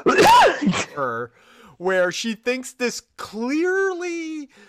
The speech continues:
Speaker 2: like, very real photograph of a screaming woman surrounded by creatures was caused by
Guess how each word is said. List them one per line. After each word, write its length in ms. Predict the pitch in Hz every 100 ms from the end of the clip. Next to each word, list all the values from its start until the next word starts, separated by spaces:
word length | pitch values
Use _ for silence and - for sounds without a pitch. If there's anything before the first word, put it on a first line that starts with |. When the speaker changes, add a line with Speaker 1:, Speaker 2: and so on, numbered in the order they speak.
| _ -
Speaker 2:
like, 400 | 226 214 202 -
very 720 | 123 117 175 233 269 262 240
real 720 | 165 147 190 220 226 226 226
photograph 720 | - 208 202 196 165 147 151
of 160 | 175 156
a 120 | 165
screaming 1040 | - - - 185 180 226 254 269 262 233
woman 400 | 208 202 202 202
surrounded 800 | 208 - 170 175 180 196 196 185
by 220 | 160 156
creatures 1200 | 180 - - 285 302 339 - - 165 151 147 151 180
was 320 | 180 180 175
caused 720 | - - 180 190 202 180 180
by 260 | 165 175 175